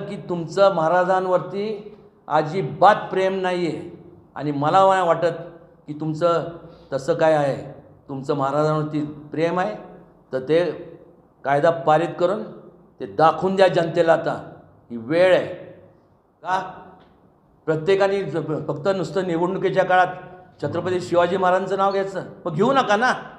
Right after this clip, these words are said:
एकदा सांगून तरी टाका, नाही का-, कायदा पारित करायचा ना तर सांगून टाका की आम्ही नाही करत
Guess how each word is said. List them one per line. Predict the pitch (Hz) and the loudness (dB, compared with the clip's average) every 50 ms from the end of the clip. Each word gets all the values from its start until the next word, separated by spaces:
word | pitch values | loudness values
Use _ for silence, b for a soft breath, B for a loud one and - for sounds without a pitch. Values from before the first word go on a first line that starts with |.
| - - - _ _ _ _ - - - 147 - - - - - _ _ _ _ - - - - - - _ _ _ _ _ _ _ _ - - - - - - | -20 -20 -20 _ _ _ _ -20 -20 -20 -20 -20 -20 -20 -20 -20 _ _ _ _ -20 -20 -20 -20 -20 -20 _ _ _ _ _ _ _ _ -20 -20 -20 -20 -16 -6
एकदा | - 165 202 196 | 0 0 0 4
सांगून | - 214 202 208 226 240 233 202 | 6 6 6 6 4 2 2 2
तरी | 233 | 2
टाका, | 214 226 202 - 190 | 4 4 4 4 4
नाही | 180 175 175 208 214 | 4 4 4 4 4
का-, | - - 202 180 175 196 170 | 2 2 2 2 2 0 0
कायदा | - 190 175 180 196 | 0 0 0 2 2
पारित | - - 180 180 190 190 190 | 2 2 2 2 0 0 0
करायचा | 196 185 170 147 180 175 | 0 0 0 -2 -4 -6
ना | 180 196 220 247 - - - - - - - - | -6 -6 -8 -10 -12 -16 -18 -20 -20 -20 -18 -12
तर | |
सांगून | 151 - 220 226 240 254 240 | 0 2 4 4 4 2 4
टाका | 226 226 190 190 185 | 4 4 6 6 4
की | 180 190 | 2 2
आम्ही | 185 180 196 196 | 2 0 0 0
नाही | 196 196 196 196 | 0 0 2 2
करत | 190 180 | 2 0